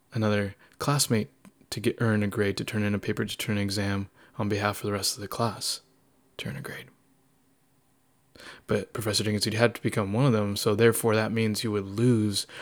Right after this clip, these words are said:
all your credentials, all your awards as a professor. You would lose the title, you would lose your retirement plan, you would forfeit everything that has come from your twenty plus years as a professor. If you really want to make this happen,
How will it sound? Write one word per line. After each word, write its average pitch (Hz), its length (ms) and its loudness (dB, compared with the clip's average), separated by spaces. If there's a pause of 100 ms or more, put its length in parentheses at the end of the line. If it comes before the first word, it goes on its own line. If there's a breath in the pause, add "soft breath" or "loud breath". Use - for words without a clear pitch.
(220 loud breath)
all 117 320 2
your 113 180 4
credentials, 101 840 -2 (340 loud breath)
all 113 260 6
your 110 120 6
awards 98 720 0 (280 soft breath)
as 104 120 -6
a 101 40 -4
professor. - 580 -4 (2000 soft breath)
You 110 100 2
would 107 120 6
lose 110 260 4
the 107 80 0
title, 127 400 6
you 113 140 6
would 104 120 4
lose 104 260 2
your 113 120 4
retirement 117 420 4
plan, 120 220 4
you 110 60 4
would 107 120 2
forfeit - 420 0 (220)
everything 113 560 4 (260 loud breath)
that 107 120 2
has 104 120 4
come 104 440 2 (180 loud breath)
from 110 140 0
your 104 80 2
twenty 107 240 2
plus 98 280 -4
years 104 380 -2
as - 80 -12
a 107 60 -12
professor. - 560 -2 (960)
If - 80 -10
you 110 80 -2
really 117 340 4
want 113 160 4
to 107 40 2
make 107 160 2
this - 160 -4
happen, 104 420 -2